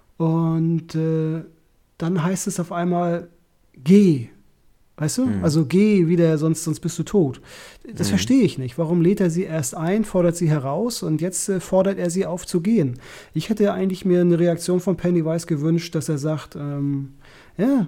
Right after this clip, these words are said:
Speaker 1: schön, dass ihr meiner, oder schön, dass ihr meiner, meiner Einladung gefolgt seid. Äh, heute Abend, äh, <laughs> drehe ich euch den Hals um.“ Das ist für mich nicht selbstbewusst, weißt du?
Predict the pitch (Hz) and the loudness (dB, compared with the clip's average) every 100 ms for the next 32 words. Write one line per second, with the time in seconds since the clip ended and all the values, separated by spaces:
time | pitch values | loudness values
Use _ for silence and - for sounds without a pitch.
0 | - - 180 180 170 170 156 160 156 151 | -4 0 2 2 2 2 2 2 2 2
1 | 147 143 - 170 151 - 185 175 170 156 | 0 -4 -6 -4 -4 2 2 2 0 -2
2 | 151 151 143 139 139 127 - _ _ - | 0 -2 -4 -4 -4 -6 -10 _ _ -8
3 | 151 151 165 170 160 156 151 165 196 - | -6 -2 2 4 4 2 2 2 2 2
4 | 190 190 196 - 160 156 151 165 160 143 | 0 0 -2 -6 -4 -4 0 0 0 0
5 | 151 160 156 151 151 147 170 - 156 156 | 0 0 0 0 -2 -2 -6 -8 -2 2
6 | 165 175 147 156 - 202 - 160 196 - | 2 0 0 0 2 -2 2 4 4 0
7 | - - - - - _ _ - - - | -20 -20 -20 -20 -20 _ _ -20 -18 -10
8 | 165 208 - 202 208 185 208 294 - 165 | -6 -4 2 4 6 4 4 0 2 0
9 | 135 123 139 156 - 240 | 0 -4 -10 -8 -4 -4